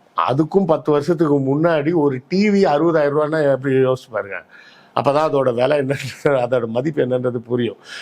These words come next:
இப்ப நீங்க வந்து ஐம்பத்தி ரெண்டு இன்ச் டி வி வந்து வெறும் முப்பத்தஞ்சாயிரம் ரூபாய்க்கே நீங்க வாங்கிடலாம். எல் இ டி, அஹ், எல் சி டி கூட கிடையாது, எல் இ டி டி வியே வாங்கிடலாம். So அது தொழில்நுட்பம் அப்போது தான் வந்த காலகட்டம்ன்றதுனால இதெல்லாம் ரொம்ப காஸ்ட்லியா இருந்ததுனால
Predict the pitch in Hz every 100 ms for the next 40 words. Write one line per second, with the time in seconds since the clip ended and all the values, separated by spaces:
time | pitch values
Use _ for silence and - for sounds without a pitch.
0 | - - 131 151 147 139 135 156 135 151
1 | 151 139 131 127 117 139 165 151 131 131
2 | 147 139 143 131 156 160 147 139 143 143
3 | 143 131 123 127 117 147 160 127 135 156
4 | 123 113 _ _ _ _ _ _ 131 220
5 | - 117 139 170 151 131 127 117 117 156
6 | 127 147 175 156 135 131 139 135 127 123
7 | 101 95 - - - - - - 170 151
8 | 156 151 165 190 185 180 160 175 143 156
9 | 151 165 147 139 156 160 139 139 135 127
10 | 123 120 113 135 156 131 147 135 143 143
11 | 139 147 147 135 117 113 110 113